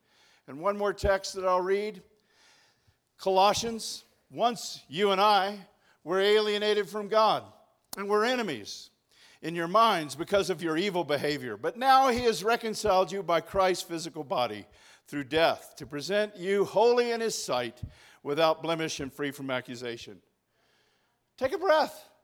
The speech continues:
Breathe. You're free. You feel that? The Holy Spirit's here. Can you sense God's love for you? You know, you come in church and you sit in pews, but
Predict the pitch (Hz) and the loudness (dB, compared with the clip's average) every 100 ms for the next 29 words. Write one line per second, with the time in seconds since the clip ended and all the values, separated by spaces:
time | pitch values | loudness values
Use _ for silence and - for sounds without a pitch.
0 | _ _ _ _ _ _ 269 330 262 - | _ _ _ _ _ _ -2 0 0 -4
1 | _ _ _ _ _ _ _ _ _ _ | _ _ _ _ _ _ _ _ _ _
2 | _ _ _ _ _ _ _ _ - 262 | _ _ _ _ _ _ _ _ -12 -8
3 | 294 339 370 240 - _ _ _ _ _ | 2 4 4 2 -4 _ _ _ _ _
4 | _ _ _ _ _ - 208 269 294 339 | _ _ _ _ _ -18 -6 4 8 8
5 | 330 - 220 294 320 - 403 339 240 302 | 6 2 2 4 4 2 2 2 2 4
6 | 330 269 208 - _ _ _ _ _ - | 6 4 0 -18 _ _ _ _ _ -12
7 | 254 302 262 262 302 262 - 277 302 214 | -4 -2 -2 0 0 0 2 4 4 2
8 | 254 269 285 311 302 311 302 247 - _ | 2 2 2 -2 -2 -2 -4 -6 -14 _
9 | _ _ _ _ _ 254 285 269 - 302 | _ _ _ _ _ -2 0 0 0 0
10 | 311 - 285 294 269 240 226 294 294 254 | 0 4 4 4 -4 -8 -6 -2 -2 -4
11 | 185 294 330 302 180 226 226 | -6 -2 0 0 0 0 -2